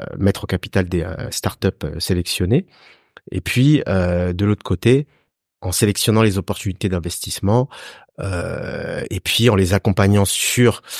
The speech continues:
la définition de la stratégie de levée, euh, sur,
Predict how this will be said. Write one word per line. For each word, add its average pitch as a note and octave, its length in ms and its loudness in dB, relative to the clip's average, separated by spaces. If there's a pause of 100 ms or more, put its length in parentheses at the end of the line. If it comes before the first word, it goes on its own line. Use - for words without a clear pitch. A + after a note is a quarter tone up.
(180)
la - 140 -2
définition A#2 420 0
de A2+ 40 2
la G#2 60 2
stratégie G2 440 -2
de F2+ 100 -4
levée, G2+ 340 0 (640)
euh, C2 640 -4
sur, - 640 2